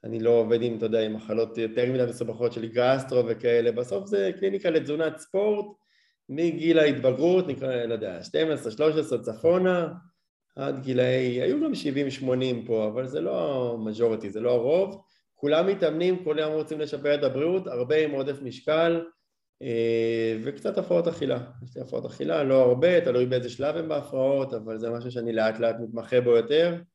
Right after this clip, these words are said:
אה, גם כי זה מדבר אליי, וגם כי זה לפעמים קצת משיק, התחומים האלה של בסוף לתת להם טיפול ורפואה טובה, מה שנקרא, וטיפול ראוי, ולא לעשות הפרעות, כי זה במרכאות קצת קל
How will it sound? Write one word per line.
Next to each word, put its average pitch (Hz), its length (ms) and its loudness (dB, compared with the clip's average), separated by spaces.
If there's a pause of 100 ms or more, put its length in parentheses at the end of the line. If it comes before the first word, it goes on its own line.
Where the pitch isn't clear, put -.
(560)
אה, 107 800 -2
גם 156 180 -2
כי 160 100 -4
זה 147 100 0
מדבר 135 420 2
אליי, 170 300 2
וגם 135 380 -4
כי 139 140 -6
זה 123 440 0 (720)
לפעמים 131 420 0
קצת 151 200 0
משיק, 135 640 -2
התחומים 120 520 -6
האלה 107 260 -2
של 107 340 -4 (380)
בסוף 127 260 -4
לתת 131 220 2
להם 139 200 0
טיפול 131 500 0
ורפואה 123 540 2
טובה, 127 260 0
מה 147 100 -4
שנקרא, 127 320 -2
וטיפול 123 380 -4
ראוי, 151 440 4
ולא 123 260 2
לעשות 120 320 -4
הפרעות, 117 500 -2
כי 113 100 -14
זה 113 140 -4 (600)
במרכאות 123 640 2
קצת 170 260 0
קל 170 160 4